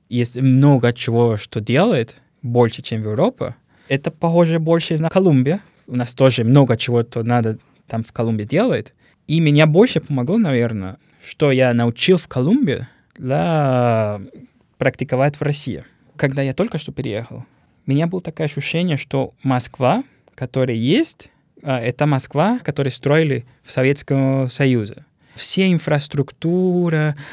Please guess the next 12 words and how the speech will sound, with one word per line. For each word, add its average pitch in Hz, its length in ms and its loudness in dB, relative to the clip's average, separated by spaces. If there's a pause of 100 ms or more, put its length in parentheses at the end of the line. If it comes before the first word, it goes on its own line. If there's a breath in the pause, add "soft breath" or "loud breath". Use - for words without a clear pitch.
(220 loud breath)
а 113 120 -2
все 170 640 2
сервисы 151 720 0
было 147 540 0 (380 soft breath)
то 175 180 4
же 147 180 -4
самое, 170 320 -2
которые 135 380 -2
были 143 380 -2
в - 80 -20
Советском 135 480 -6
Союзе. 123 400 -8